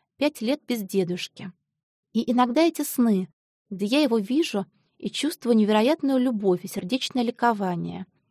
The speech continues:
Я обнимаю его и говорю, как люблю его, как скучаю. Кажется, я совсем не справляюсь с этой жизнью без его защиты, его поддержки,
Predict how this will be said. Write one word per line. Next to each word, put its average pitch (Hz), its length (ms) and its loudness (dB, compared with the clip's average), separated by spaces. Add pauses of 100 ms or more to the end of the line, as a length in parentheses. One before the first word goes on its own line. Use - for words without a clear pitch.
(120)
Я 262 240 -2
обнимаю 247 580 2
его 202 220 -2
и 202 60 2
говорю, 202 400 0
как - 180 -4
люблю 220 380 0
его, 170 260 -4
как 208 200 -18
скучаю. 180 680 -8 (540)
Кажется, 302 400 0
я 226 60 0
совсем 220 340 -4
не 269 80 -2
справляюсь 240 580 0
с - 60 -8
этой 214 200 -2
жизнью 214 480 -2 (440)
без 196 160 -2
его 226 240 0
защиты, 226 560 0
его 190 200 0
поддержки, 190 840 -6